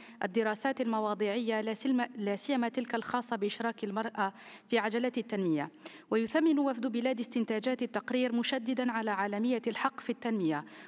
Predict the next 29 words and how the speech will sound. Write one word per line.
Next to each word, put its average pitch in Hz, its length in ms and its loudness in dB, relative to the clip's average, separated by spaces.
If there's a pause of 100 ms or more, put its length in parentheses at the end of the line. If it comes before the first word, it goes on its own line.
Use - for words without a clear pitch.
وترابطه 240 720 0
مع 220 140 2
حقوق 240 400 -2
الإنسان 226 480 0
الأخرى، 240 440 -2
لما 220 260 -2
له 220 240 -2
من 208 200 -2
دور 247 300 0
محوري 220 540 -2
في 226 120 -8
السلم 247 380 0
والأمن 214 360 0
الدوليين. 214 320 -2 (840)
وقد 220 380 2
أدلت 269 240 0
بذلك 247 480 -2
نائبة 233 520 0
المفوض 226 520 0
السامي 247 380 0
لحقوق 240 440 -2
الإنسان 226 520 0 (280)
في 233 160 2
مداخلتها 240 680 0
في 247 120 -2
الدورة 240 280 0
الثامنة 240 460 0
للآلية، 214 540 0
مؤكدة 214 720 -2